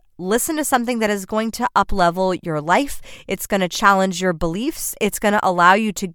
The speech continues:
grow into an, a next level for you, because what, one of my favorite quotes, and I am totally blanking on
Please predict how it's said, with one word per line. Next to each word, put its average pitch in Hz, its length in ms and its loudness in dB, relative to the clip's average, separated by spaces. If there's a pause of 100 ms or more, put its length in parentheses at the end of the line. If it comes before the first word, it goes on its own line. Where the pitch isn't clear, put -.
grow 180 480 4
into 196 380 -4
an, 170 280 -4
a 170 140 -2
next 180 400 -2
level 214 400 0
for 202 220 -4
you, 196 340 -4 (380)
because 226 340 0
what, 214 220 0 (100)
one 247 240 0
of 294 80 2
my 269 140 0
favorite 202 340 -4
quotes, 170 400 -4 (880)
and 170 160 -6
I 175 40 -2
am 165 120 -2
totally 170 460 -4
blanking 156 500 -4
on 151 320 -2